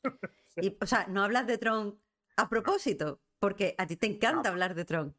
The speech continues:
Speaker 1: Sí, pero, o sea, no hablo de Tron porque no me, no me encaja con el, con el sujeto de estudio. <laughs> Así que por eso no, no, no hablo de Tron.
Speaker 2: Va. Pues, eh, dicho esto, eh, vamos con la primera noticia.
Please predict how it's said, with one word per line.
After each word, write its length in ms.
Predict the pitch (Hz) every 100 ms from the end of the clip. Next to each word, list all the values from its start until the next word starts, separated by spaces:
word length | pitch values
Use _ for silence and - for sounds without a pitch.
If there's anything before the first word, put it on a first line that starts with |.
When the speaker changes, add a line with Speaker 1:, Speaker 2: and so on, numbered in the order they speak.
| _ _ _
Speaker 1:
Sí, 200 | - -
pero, 240 | 131 139 127
o 60 |
sea, 180 | 127 151
no 120 | 139
hablo 160 | 131 135
de 80 | 139
Tron 200 | 139 135
porque 240 | 147 147
no 140 | 151 147
me, 180 | 151 147
no 240 | 139 135
me 80 | 143
encaja 420 | 131 139 156 139
con 260 | 113 123 120
el, 580 | 120 123 123 120 117 - _ _ _ _
con 160 | 127
el 60 | 127
sujeto 400 | - 120 131 131
de 60 | 117
estudio. 360 | - 156 143 117 - - -
<laughs> 960 | 156 202 - _ _ 180 - - - -
Así 240 | 110 117
que 140 | 117 120
por 160 | 123
eso 180 | 120 127
no, 220 | 123 117
no, 240 | 113 113 110
no 120 | 113
hablo 160 | 113 104
de 80 |
Tron. 200 | 98 98 - _ _ _ _ _ _ _ _ _ -
Speaker 2:
Va. 400 | 139 175 - _ _ _ _
Pues, 600 | 220 208 190 185 180 175 -
eh, 300 | 185 175 170
dicho 220 | 220 214
esto, 400 | 262 320 - 165 -
eh, 400 | 185 180 175 160
vamos 240 | 175 190
con 160 | 208 247
la 140 | 202
primera 280 | 202 202 196
noticia. 480 | 202 202 349 208 143